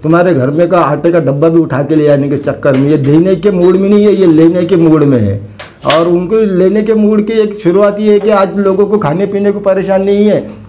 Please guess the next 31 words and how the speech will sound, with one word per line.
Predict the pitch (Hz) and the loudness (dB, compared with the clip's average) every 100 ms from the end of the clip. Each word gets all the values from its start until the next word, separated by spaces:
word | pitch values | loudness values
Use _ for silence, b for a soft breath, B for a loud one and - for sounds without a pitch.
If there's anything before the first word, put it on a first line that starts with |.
| - | -4
और | 156 180 180 | 0 0 2
हम | 180 156 | 0 0
महाराष्ट्र | 180 143 160 185 - 190 | 0 0 0 0 -2 -4
के | 180 196 | 0 0
जो | 190 | 0
पुलिस | 180 170 175 190 165 | -2 -4 -2 -2 0
है, | 170 180 107 B B | 0 0 -2 B B
तो | - | -4
ये | 185 | 0
रोड | 165 170 185 | 2 2 2
पर | 180 185 | 0 0
जो | 185 185 | 2 2
है | 185 | 2
तो | 180 | 0
आठ | - 147 165 | -2 0 -2
से | - 196 | -2 0
ग्यारह | 175 175 175 | 2 2 0
तक | 175 190 - | -2 -4 -2
पब्लिक | 165 185 190 | -2 0 0
को | 202 | 0
लूट | 170 180 175 | 0 -2 -2
के | 196 | 0
ग्यारह | 170 165 175 | 2 2 0
के | 175 | 0
बाद | 175 | -2
घर | 139 120 | -2 -2
पे | 170 | 0
जाके | 165 160 165 | 2 0 -2
सो | - 147 | -2 -2
रहे | 147 | -2
हैं। | 135 | -4